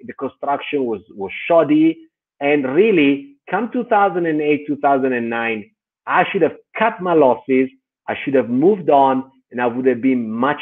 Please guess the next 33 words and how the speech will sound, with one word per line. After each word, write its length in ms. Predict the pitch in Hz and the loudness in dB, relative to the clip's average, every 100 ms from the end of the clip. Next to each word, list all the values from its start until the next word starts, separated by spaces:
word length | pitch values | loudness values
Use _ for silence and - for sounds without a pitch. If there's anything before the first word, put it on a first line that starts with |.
| 113 | -2
better 160 | 110 104 - | 0 0 -4
off. 180 | 101 92 - _ _ _ _ | -8 -8 -12 _ _ _ _
So 80 | 143 | 0
I 80 | 151 | 2
think 280 | 233 247 | 0 2
that, 280 | 202 175 165 - | 4 4 4 0
you 120 | 139 | -2
know, 160 | 151 139 | 0 0
you 160 | 135 | 0
gotta, 420 | 131 151 185 175 160 _ - | 2 2 2 0 -6 _ -8
you 100 | 120 | 0
gotta 200 | 175 214 | 2 2
look 280 | 196 185 180 | 4 2 4
at 280 | 160 143 120 | 2 0 0
whether 260 | 139 160 | 0 2
you've 220 | 170 147 | 2 0
ma-, 220 | 139 147 139 | -2 -6 -2
you've 220 | 131 120 | -4 -2
done 240 | 143 135 | -2 0
one 140 | 127 160 | 0 0
of 120 | 170 | 2
those 180 | 170 143 - _ | 0 0 -6 _
mistakes 600 | 123 113 - 190 165 110 - _ _ - | -8 -8 -4 0 2 0 -8 _ _ -4
that 100 | 123 | -2
is 120 | 127 | 2
gonna 260 | 143 131 131 | 2 0 2
take 320 | 151 - - - | 0 0 -10 -8
twenty 460 | - 180 226 254 233 | 0 4 4 4 4
years 340 | 147 110 98 - _ _ _ _ - | 4 4 0 -6 _ _ _ _ -2
to, 360 | 151 143 139 - 143 | 4 4 4 -2 -4
to, 200 | 131 - | -4 -4
to 120 | 135 | -4
recover. 680 | 123 - 165 160 107 101 | -2 0 2 2 2 -2